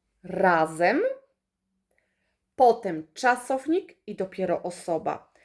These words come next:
Albo wie oft machst du Sport? Jak często uprawiasz sport?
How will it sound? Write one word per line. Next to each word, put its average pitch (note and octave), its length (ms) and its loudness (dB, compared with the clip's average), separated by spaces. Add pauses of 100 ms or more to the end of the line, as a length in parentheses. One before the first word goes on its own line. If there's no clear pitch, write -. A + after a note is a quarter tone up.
(220)
Albo A3+ 300 4
wie A3+ 200 -6
oft B4 280 2
machst A3 320 -4
du F#3 60 -12
Sport? - 560 -6 (2000)
Jak - 260 0
często F#4 680 0
uprawiasz G3 480 -4
sport? - 480 -8